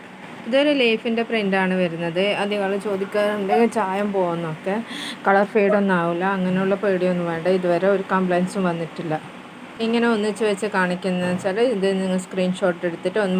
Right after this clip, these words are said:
മാർക്ക് ചെയ്തിട്ട് അയച്ചാൽ മതി. ഇതിൽ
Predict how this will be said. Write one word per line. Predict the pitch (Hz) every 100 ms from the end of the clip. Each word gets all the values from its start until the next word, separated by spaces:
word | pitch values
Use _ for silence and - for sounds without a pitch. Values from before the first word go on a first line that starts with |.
| 175
മാർക്ക് | 165 -
ചെയ്തിട്ട് | 190 175 175 170 226 277 - - -
അയച്ചാൽ | - 190 190 175
മതി. | 151 127 - - - - - -
ഇതിൽ | 208 220